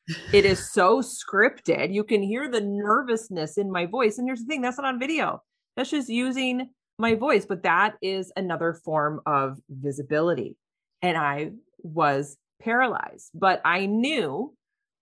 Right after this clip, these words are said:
Speaker 1: that it's like, I wanna make an impact and help women, and a podcast is gonna help me do that. So
Speaker 2: Yes.
Speaker 1: I demoted my ego, 'cause my ego said,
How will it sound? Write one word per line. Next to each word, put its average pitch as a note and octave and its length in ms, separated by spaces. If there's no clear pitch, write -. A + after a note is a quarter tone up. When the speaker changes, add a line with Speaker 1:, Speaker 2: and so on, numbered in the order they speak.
Speaker 1:
that F3+ 440
it's F3+ 220
like, F3+ 360
I E3+ 300
wanna G#3 340
make D#3+ 320
an G#3 100
impact G#3 640
and F#3+ 160
help D#3+ 340
women, F#3+ 760
and F3 240
a F3 100
podcast E3+ 680
is F3+ 100
gonna G3 200
help C#3+ 360
me E3 320
do G3 260
that. A#2+ 380
So - 200
Speaker 2:
Yes. C3 240
Speaker 1:
I D3 100
demoted C#3 460
my D#3 160
ego, C3 320
'cause - 160
my B2 80
ego C3+ 280
said, - 260